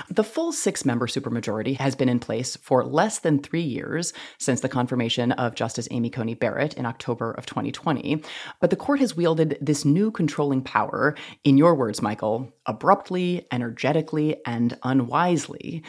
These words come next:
moving at accelerated speed. I think on the podcast, we've referred to it previously as breakneck speed or warp speed,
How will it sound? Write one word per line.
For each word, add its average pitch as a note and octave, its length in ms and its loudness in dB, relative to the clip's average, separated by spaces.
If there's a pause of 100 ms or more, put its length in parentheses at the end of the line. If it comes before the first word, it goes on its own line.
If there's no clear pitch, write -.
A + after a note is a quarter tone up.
(240)
moving F3+ 460 4
at A#2+ 340 -2
accelerated F3 720 0
speed. F3 460 -2
I B2 80 0
think B2+ 160 -2
on B2 60 -2
the A#2 80 -2
podcast, A#2+ 500 2
we've A#2+ 160 -4
referred A#2+ 260 -4
to C3+ 100 -6
it - 120 -8
previously A2+ 400 -8
as A2+ 160 -6
breakneck C#3 480 0
speed B2+ 320 -2
or G#2 180 -6
warp C3 280 0
speed, D#3 520 0